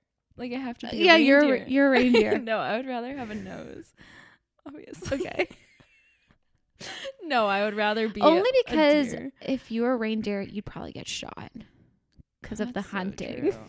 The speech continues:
Speaker 1: Oh my <laughs> God.
Speaker 2: So sad.
Speaker 1: Because of the hunting. Unless I lived with
Speaker 2: That
Speaker 1: you
Speaker 2: hunting
Speaker 1: in the North
Speaker 2: thing.
Speaker 1: Pole. <laughs>
Speaker 2: Oh, that's true. Okay. Would you rather wrap a perfectly cube-shaped gift and have the pattern on the wrapping paper line up perfectly?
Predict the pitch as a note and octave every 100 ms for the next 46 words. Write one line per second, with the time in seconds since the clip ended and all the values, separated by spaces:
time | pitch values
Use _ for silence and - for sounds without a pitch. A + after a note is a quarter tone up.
0 | - - - - - - F4 - - A#4
1 | - - - G#3+ - - - F4 - -
2 | B3 F#3+ F3 F3 D3+ G#3 F#3+ D#3 - -
3 | C3 D#4+ - - E5+ C#5+ B3 B3 A#3+ D4
4 | B3 A3+ G3+ G3+ G3+ C4 G3+ F3+ A#3+ A#3
5 | A#3 B3+ F4 - - - - G4 - D#4+
6 | D4 C4 D4+ - - - - - - -
7 | - - C4+ B3 - - G#3+ A#3+ A#3+ D#4
8 | E4+ A#3 G#3+ G#3 G3+ - G#3 G#3+ A3 -
9 | - B3+ D#4+ D#4+ - F4+ - - B3 A#3
10 | B3+ - A3 A3 - - G3 G3 - A3
11 | A3 A3 G#3 G#3 - A3 G#3+ B3 C4 B3+
12 | B3+ A#3 G#3+ G#3+ A3+ A3+ G#3+ G#3+ G#3 -
13 | _ _ - A3+ A3+ A3+ G#3 - _ _
14 | _ _ - - A3 A3+ B3+ - F4 G4+